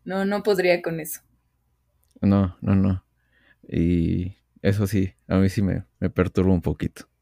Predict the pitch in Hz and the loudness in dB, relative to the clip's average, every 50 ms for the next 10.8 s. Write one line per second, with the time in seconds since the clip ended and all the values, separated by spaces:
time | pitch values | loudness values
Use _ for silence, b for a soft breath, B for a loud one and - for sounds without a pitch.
0 | _ - - 180 175 - 185 180 190 202 220 240 247 247 180 170 - _ _ _ | _ -10 -10 -10 -8 -8 -8 -8 -8 -6 -4 -4 -6 -6 -8 -14 -20 _ _ _
1 | _ _ _ _ _ _ _ _ _ B B B B B B B B B B B | _ _ _ _ _ _ _ _ _ B B B B B B B B B B B
2 | B B B B B B B _ _ - - - 143 135 135 139 143 143 131 B | B B B B B B B _ _ -4 4 6 8 10 10 10 10 8 6 B
3 | B B B B B B B - - _ _ _ _ _ _ _ _ _ - - | B B B B B B B -16 -18 _ _ _ _ _ _ _ _ _ -14 0
4 | - 110 104 101 101 98 - - - - - - _ _ _ _ - 107 104 - | 4 6 8 8 6 4 0 -4 -12 -14 -16 -20 _ _ _ _ 0 2 2 4
5 | - 131 110 98 101 113 - - 110 104 107 107 - - 92 95 110 127 131 120 | 4 6 6 6 6 6 4 4 4 4 4 4 2 2 4 4 6 6 4 4
6 | 117 - - 110 113 135 143 139 - - 120 - - 101 101 107 113 123 131 123 | 2 2 2 0 2 2 2 0 0 -2 -4 0 2 2 4 4 4 4 2 0
7 | - _ _ _ _ _ _ - - 101 101 - - 95 95 98 107 123 120 120 | -4 _ _ _ _ _ _ -4 -2 0 0 4 4 6 6 6 6 6 6 6
8 | 120 120 123 - - - 95 90 90 87 92 98 98 - _ - 104 101 - - | 6 4 2 0 0 0 2 2 2 0 -2 -6 -8 -6 _ 0 0 0 0 -4
9 | 110 - - - 104 98 95 90 92 - - - 87 90 92 92 92 92 90 90 | -8 -6 -2 0 2 2 2 2 0 -2 -2 -2 0 2 2 2 2 2 2 2
10 | 87 87 - - 80 85 87 - - 92 87 87 85 85 92 | 2 0 0 0 -2 -2 0 0 0 0 2 2 0 -2 -4